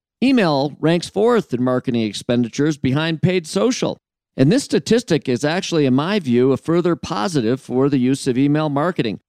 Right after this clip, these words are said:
By far and away, again, it's the most effective form of marketing, yet costing much less than what other channels are costing small businesses these days.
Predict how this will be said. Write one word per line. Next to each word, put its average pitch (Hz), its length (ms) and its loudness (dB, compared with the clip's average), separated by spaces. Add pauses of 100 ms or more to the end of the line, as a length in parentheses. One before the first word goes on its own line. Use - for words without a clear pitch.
(220)
By - 160 0
far 240 300 0
and 233 80 2
away, 220 380 2 (280)
again, 185 560 -2
it's 135 180 -4
the 127 80 0
most 131 220 0
effective 135 800 -2
form 131 260 2
of 107 100 -2
marketing, 123 560 0 (280)
yet 170 240 2
costing 190 500 0
much 170 300 0
less 190 400 -2
than 147 160 2
what 143 100 2
other 156 220 2
channels 180 480 0
are 110 100 0
costing 113 420 -2
small 107 300 0
businesses 101 540 -4
these 98 200 -2
days. 87 380 -6